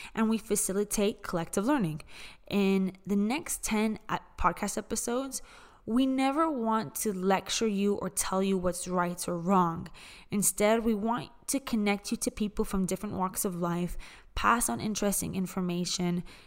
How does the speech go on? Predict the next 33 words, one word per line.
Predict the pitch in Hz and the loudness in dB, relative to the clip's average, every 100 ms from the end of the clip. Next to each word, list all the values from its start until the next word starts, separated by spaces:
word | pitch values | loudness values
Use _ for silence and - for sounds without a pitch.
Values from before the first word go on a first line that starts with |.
| - | -8
um, | - 180 185 | -2 0 2
get | 220 220 - | 0 0 -2
you | 240 | 0
to | - | 2
learn | 214 196 196 196 | 4 6 6 4
from | 202 | 2
other | 175 170 | 2 2
people, | 165 - 277 180 175 156 - - - - - | 2 0 4 4 4 0 -8 -20 -20 -4 2
and | 220 - | 2 4
ultimately | 311 - 302 - 262 | 2 2 -2 -2 -2
spark | - - 214 214 - | -2 2 2 2 0
discussions. | 202 - 175 - - - - | -2 -2 -4 -4 -6 -10 -10
Hopefully | - - - 214 | -4 -4 -4 -2
you | 226 208 | 0 -2
can | 202 202 | -2 -4
take | - 202 190 | -2 -2 -4
these, | 202 190 185 - - - - - - - | -4 -2 -2 -6 -14 -20 -20 -20 -20 -10
these | 185 196 - | -4 -2 -2
topics | - 190 202 269 - | 0 2 2 -2 -2
from | - 214 | -4 -4
the | 208 | 2
podcast | - 214 - 226 240 - - | 2 2 0 0 0 -4 -8
and, | - 196 190 190 185 185 | -2 0 2 2 0 0
um, | 190 185 180 180 180 - - | 0 0 0 -4 -8 -14 -2
bring | 196 233 | 2 2
them | 226 220 | 0 -4
to | - 220 220 220 214 | -2 -2 0 0 -2
your | 208 214 | -2 -2
friends | - 277 269 | 0 -2 0
and | 196 | 0
your | 190 | 0
family | - 208 226 208 180 | 0 0 2 2 0
and, | 175 | -4